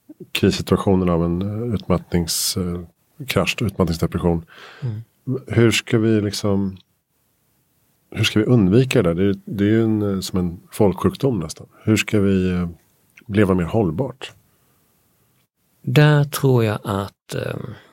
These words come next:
Speaker 2: att finnas till hands, att, alltså att stötta de som finns i din omgivning är en väldigt stor grej, väldigt stor del i det hela. Alltså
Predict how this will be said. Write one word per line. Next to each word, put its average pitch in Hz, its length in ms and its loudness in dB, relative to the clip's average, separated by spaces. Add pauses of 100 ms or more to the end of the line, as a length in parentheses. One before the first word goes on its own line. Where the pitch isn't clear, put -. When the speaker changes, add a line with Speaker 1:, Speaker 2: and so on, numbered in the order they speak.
(600)
Speaker 2:
att 120 180 -4
finnas 117 500 2
till 110 180 -2
hands, - 680 -4
att, 110 180 -2
alltså 117 260 0
att - 200 -2
stötta - 720 -2 (540)
de 101 300 0
som 107 140 -4
finns 101 260 0
i 104 40 2
din 101 120 0
omgivning 104 720 0
är 92 200 0
en 95 100 -2
väldigt 98 260 0
stor - 320 -2 (240)
grej, 110 500 -2
väldigt 107 200 -4
stor 107 200 -6
del 101 240 0
i 101 40 2
det 101 80 0
hela. 101 340 0 (1800)
Alltså 101 460 0